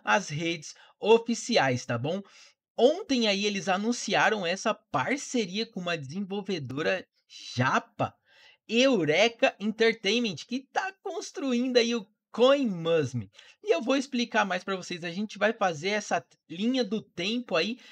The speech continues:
até chegar aqui e depois disso vocês vão começar a entender mais o que a Intelax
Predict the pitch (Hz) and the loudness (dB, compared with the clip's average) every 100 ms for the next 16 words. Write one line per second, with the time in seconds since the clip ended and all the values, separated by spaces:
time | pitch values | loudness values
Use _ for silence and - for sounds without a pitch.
0 | - - 196 - 240 247 226 214 196 - | -2 -2 0 2 2 2 0 2 2 2
1 | 233 - - 330 269 269 262 240 185 233 | -4 -4 -12 -6 -2 -2 0 -2 -2 -6
2 | 247 202 226 254 185 185 247 294 302 240 | -6 -4 -4 -2 -6 -6 -6 -6 -6 0
3 | 247 247 247 233 214 170 196 226 - - | 0 0 0 2 2 2 0 -4 -14 -20
4 | - _ _ - 285 381 _ _ - 254 | -20 _ _ 2 2 2 _ _ 0 4
5 | 294 269 - _ _ - 214 226 233 214 | 4 4 -4 _ _ -2 0 0 0 0
6 | 170 160 170 - | 4 2 0 -10